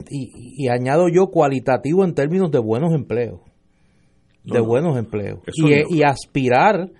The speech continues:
Speaker 1: a que muchas de estas personas no solo salgan de la dependencia hacia el empleo, que pudiesen salir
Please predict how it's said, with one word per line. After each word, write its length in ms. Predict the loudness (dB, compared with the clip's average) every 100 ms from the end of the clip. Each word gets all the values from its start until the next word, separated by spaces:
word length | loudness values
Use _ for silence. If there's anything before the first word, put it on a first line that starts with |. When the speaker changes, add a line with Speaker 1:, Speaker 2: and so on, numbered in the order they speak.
| _ _ _ -4
Speaker 1:
a 120 | 0
que 120 | 0
muchas 340 | -2 0 0 0
de 100 | 0
estas 200 | 0 0
personas 800 | -2 0 0 0 -2 -4 -10 -20 _ _ _ _
no 160 | -2 -2
solo 260 | 2 2 2
salgan 380 | 2 2 0 0
de 100 | 2
la 120 | 2
dependencia 600 | 2 0 -2 -2 -2 -2
hacia 340 | -2 -4 -2 -2
el 60 |
empleo, 380 | -2 0 2 2
que 100 | 0
pudiesen 380 | 0 -2 0 -2
salir 380 | 0 0 0